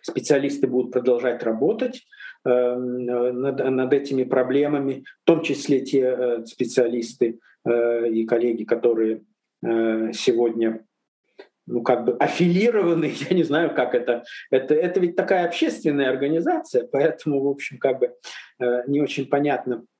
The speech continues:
<clears throat> Ну, ну вот, э, эм, они будут продолжать эту работу, и уж тема, тема не исчерпана, появляются новые источники.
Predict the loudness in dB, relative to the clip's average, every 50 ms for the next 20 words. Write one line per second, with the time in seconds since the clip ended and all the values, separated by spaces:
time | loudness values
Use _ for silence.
0 | _ -20 -20 _ _ -20 -18 -4 -2 0 0 0 -2 -4 -10 -18 _ _ _ _
1 | _ _ _ _ _ _ -6 0 2 2 2 2 0 -4 -2 -2 0 0 0 0
2 | -2 -2 0 0 2 2 0 -2 -4 -8 -18 -20 -20 -16 -4 -2 -2 0 0 0
3 | -2 -2 -2 0 0 0 0 0 0 0 0 0 0 0 0 0 0 -2 -2 -2
4 | 2 2 4 4 4 2 2 0 0 0 -2 -4 0 2 2 2 2 2 0 0
5 | 0 0 -2 -2 -2 0 0 0 0 0 0 0 0 0 -2 -4 -8 _ -20 -18
6 | -16 -12 -2 0 0 0 2 -2 -4 -4 0 0 0 0 0 -2 -2 -2 -2 -2
7 | 2 2 2 2 2 -2 -2 -2 0 0 0 0 2 2 0 0 -2 -4 -6 -4
8 | -2 0 0 0 0 -2 -4 -4 -2 0 0 0 0 -4 -4 -4 -4 -2 -6 -8
9 | -8